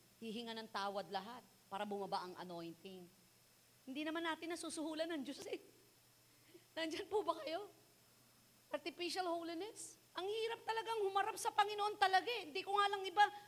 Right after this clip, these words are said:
bakit minsan naglakas ng loob nating makaharap eh, di ba? Ako din eh.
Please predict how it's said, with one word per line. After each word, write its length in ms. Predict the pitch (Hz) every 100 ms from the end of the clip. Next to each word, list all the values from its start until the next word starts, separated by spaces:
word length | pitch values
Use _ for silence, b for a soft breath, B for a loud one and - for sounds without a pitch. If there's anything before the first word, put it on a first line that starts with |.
| B B
bakit 320 | - 339 359 -
minsan 320 | 370 370 480
naglakas 880 | 427 349 214 - - - 180 - 285
ng 160 | 330 311
loob 160 | 339
nating 320 | 330 320 320 330
makaharap 400 | 320 294 349 392
eh, 80 | 285
di 80 | 254
ba? 240 | 247 302 349
Ako 160 | 320 359
din 160 | 494 -
eh. 100 | 320